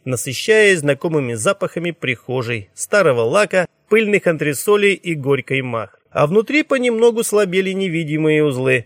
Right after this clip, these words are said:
Я впервые по-настоящему осознал, как же на самом деле соскучился. После объятий на воротнике моей рубашки осталось немного влаги,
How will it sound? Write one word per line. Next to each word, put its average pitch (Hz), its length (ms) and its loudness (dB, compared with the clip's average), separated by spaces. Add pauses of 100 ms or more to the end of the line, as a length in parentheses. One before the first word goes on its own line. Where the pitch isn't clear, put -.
(120)
Я 170 300 2
впервые 214 640 0
по-настоящему 170 1000 0
осознал, 151 640 0
как 220 280 2
же 170 120 -2
на 170 120 0
самом 151 400 0
деле 143 280 -4
соскучился. - 840 -14 (420)
После 226 480 4
объятий 202 480 4
на 190 120 2
воротнике 175 540 0
моей 180 300 2
рубашки 170 540 -2
осталось 190 540 0
немного 185 480 0
влаги, 156 520 2